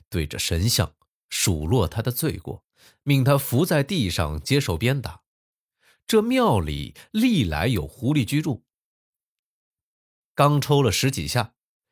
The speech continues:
这周甲正在哀叫，一群狐狸一起嚷着冲出来说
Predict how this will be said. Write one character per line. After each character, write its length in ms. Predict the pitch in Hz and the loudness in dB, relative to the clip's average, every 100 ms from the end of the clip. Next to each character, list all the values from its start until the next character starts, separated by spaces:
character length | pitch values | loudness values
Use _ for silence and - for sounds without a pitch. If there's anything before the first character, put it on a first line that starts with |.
| _ _ | _ _
这 160 | - 156 | 0 0
周 380 | - 269 277 254 | 2 2 2 0
甲 340 | 98 73 - | -2 -2 -6
正 300 | - 175 92 | -4 -4 -2
在 140 | 85 80 | -6 -6
哀 180 | - 160 | -2 -2
叫， 260 | 170 135 - _ _ _ _ - | -2 -4 -6 _ _ _ _ -2
一 140 | - | 0
群 240 | 123 131 156 | 2 0 0
狐 220 | 117 143 | 0 2
狸 80 | 139 | 2
一 160 | 156 | 0
起 160 | 123 131 | 2 2
嚷 300 | 127 73 73 | 0 0 -4
着 80 | 87 | -4
冲 260 | - 127 | -2 -2
出 120 | 101 | 0
来 140 | 78 73 | -2 -4
说 320 | - - - | -8 -12 -14